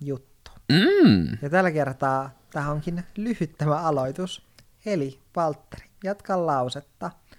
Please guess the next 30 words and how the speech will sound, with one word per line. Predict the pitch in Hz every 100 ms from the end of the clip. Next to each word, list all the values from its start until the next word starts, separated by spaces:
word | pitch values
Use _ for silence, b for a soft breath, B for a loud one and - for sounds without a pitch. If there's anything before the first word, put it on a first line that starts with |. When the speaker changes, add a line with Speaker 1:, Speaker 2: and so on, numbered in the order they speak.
| b b b
Speaker 1:
Halloweenissa | - 196 208 190 165 151 151 - 151 139 147 _ _ _ - - -
Speaker 2:
No, | 113 -
en | 101
mä | 127
tiedä, | 135 147
mitä | 143 117
mä | 107
keksin | 110 - 104
sanasta | 104 104 110
Halloweenissa, | 113 104 101 101 95 95 - - 127 117 - -
mutta | 95 - 98
ylipäänsä | 92 101 101 107 98 98
Halloween | 98 101 95 98 101 139 95 87 B B B -
on | 98
mun |
mielestä | 98 95 107
hauskaa, | 117 117 - 92
että | -
siitä | 92 90
on, | 87 -
musta | 95 95
tuntuu, | 95 92
että | 92 95
vuosi | 101 101
vuodelta | 90 90 85 90
siitä | 98 -
tulee | 85 87
vähän | 98 92
isompi | - 101 92 85
juttu | 87 92 _ _ - -